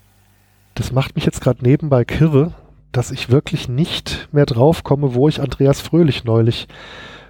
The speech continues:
äh, gehört habe.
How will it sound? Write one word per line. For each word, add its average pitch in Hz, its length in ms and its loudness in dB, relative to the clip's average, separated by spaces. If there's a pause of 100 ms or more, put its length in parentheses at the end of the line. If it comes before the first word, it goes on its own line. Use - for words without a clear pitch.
(120)
äh, 113 380 4 (520)
gehört 117 760 2
habe. 113 600 2